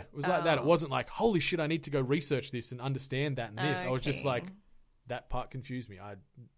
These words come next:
Speaker 1: I can't even see the subtext here." But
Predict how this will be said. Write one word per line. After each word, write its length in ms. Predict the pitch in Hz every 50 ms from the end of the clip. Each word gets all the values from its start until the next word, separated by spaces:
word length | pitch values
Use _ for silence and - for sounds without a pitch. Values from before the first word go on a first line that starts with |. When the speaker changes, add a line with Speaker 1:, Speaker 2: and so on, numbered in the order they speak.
| _ _ -
Speaker 1:
I 100 | - 113
can't 260 | - - 131 127 131
even 180 | 127 113 117 110
see 460 | - - 123 120 117 110 104 95 - _ _ _ _ _ _ _ _ _ _ _ _ _
the 80 | - 110
subtext 580 | - - 135 127 131 - - 110 - - -
here." 280 | - 110 98 95 104 - - _ _ _ _ _ _ _ _ _ _
But 320 | - 135 135 131 127 135